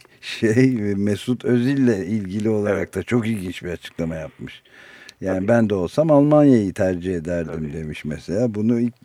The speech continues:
Speaker 1: bu da bir mini devrim niteliğinde
Speaker 2: Elbette. Evet.
Speaker 1: gördüm
Speaker 2: Yani
Speaker 1: ya.
Speaker 2: Cumhurbaşkanının zaten konuşmaları, e, ne aslında çü-, yani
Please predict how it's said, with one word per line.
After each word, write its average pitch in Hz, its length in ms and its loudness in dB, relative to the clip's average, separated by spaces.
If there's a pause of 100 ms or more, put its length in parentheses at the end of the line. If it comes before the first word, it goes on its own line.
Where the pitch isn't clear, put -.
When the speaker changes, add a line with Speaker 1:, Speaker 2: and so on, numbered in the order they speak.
Speaker 1:
bu 131 220 0
da 165 140 8
bir 139 140 4 (260)
mini 160 380 6
devrim 151 380 6
niteliğinde 107 640 4
Speaker 2:
Elbette. 95 580 -2 (320)
Evet. 98 200 -8
Speaker 1:
gördüm 104 120 2
Speaker 2:
Yani 92 160 0
Speaker 1:
ya. 107 60 -6
Speaker 2:
Cumhurbaşkanının 135 960 0
zaten 156 400 0
konuşmaları, 135 1040 -6
e, 117 80 -8 (1080)
ne 131 80 -8
aslında 123 600 -8
çü-, 117 320 -16
yani 113 380 -10